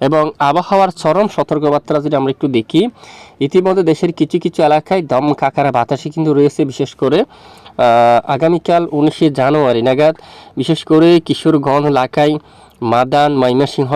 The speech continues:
সকল এলাকার উপর কিছুটা দমকা আকারে বাতাস থাকতে পারে, পাশাপাশি চট্টগ্রাম বিভাগের উপরেও কিন্তু কিছুটা দমকা আকারে বাতাস থাকতে পারে।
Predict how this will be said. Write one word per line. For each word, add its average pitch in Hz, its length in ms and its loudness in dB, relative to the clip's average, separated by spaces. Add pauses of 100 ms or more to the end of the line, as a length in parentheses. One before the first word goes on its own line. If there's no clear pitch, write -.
সকল 147 300 -2
এলাকার 139 320 0
উপর 156 220 -2
কিছুটা 143 280 -2
দমকা 131 420 -2
আকারে 131 240 -2
বাতাস 117 260 -2
থাকতে 143 240 -4
পারে, 165 180 0
পাশাপাশি 139 440 -4
চট্টগ্রাম 143 500 -2
বিভাগের 131 320 0
উপরেও 139 200 0
কিন্তু 139 360 -4 (460)
কিছুটা - 280 -4
দমকা 135 360 -4
আকারে 135 240 -2
বাতাস 117 320 -4
থাকতে - 200 -4
পারে। 131 200 0